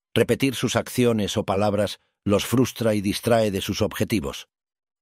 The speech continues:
Devolverles sus palabras o acciones también puede disfrazar lo que estás haciendo y darte tiempo para maniobrar. Funciona bien tanto para campañas políticas como militares.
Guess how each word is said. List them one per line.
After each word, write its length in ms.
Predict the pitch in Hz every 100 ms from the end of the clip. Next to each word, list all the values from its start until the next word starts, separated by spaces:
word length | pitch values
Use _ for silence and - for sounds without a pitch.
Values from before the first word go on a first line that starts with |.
| -
Devolverles 640 | 95 85 85 123 117 120
sus 200 | - 113
palabras 480 | - 104 113 110 98
o 80 | 104
acciones 520 | 82 113 101 95 - _ _ _ -
también 440 | 107 107 123 123
puede 260 | - 120 110
disfrazar 640 | 107 - 95 92 127 117 98
lo 120 | 95
que 100 | 90
estás 280 | - 117 120
haciendo 460 | - 107 87 82 _ _ -
y 100 | 110
darte 280 | 123 - 120
tiempo 400 | 113 104 101 98
para 220 | 98 90
maniobrar. 640 | 95 90 82 90 78 - _ _ _ _ _ -
Funciona 460 | - 131 135 143 120
bien 280 | 123 120 104
tanto 340 | 113 104 110
para 200 | 107 104
campañas 520 | 98 90 113 107 98
políticas 640 | - 104 101 90 98 98 -
como 220 | 101 95
militares. 600 | 90 90 104 82 69